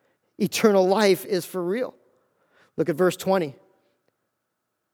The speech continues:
"But Christ has been raised." In fact, he's the first fruits of those who have fallen asleep. What's the first fruits? It's an Old Testament concept of the, the cream of the crop, the first fruits of the,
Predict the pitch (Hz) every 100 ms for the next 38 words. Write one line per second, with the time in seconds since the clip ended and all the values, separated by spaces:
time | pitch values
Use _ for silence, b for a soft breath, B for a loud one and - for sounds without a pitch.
0 | _ 170 - 202 185 - 240 277 180 160
1 | 147 175 185 185 180 208 180 - 262 311
2 | - 180 170 196 180 196 220 202 196 190
3 | 214 - 294 208 - _ _ _ _ _
4 | _ _ - 165 185 - 254 247 160 139
5 | - 165 185 190 180 180 165 190 214 -
6 | 170 175 156 160 - B B 143 - 208
7 | 208 175 - - 233 185 - - 190 180
8 | - 190 180 170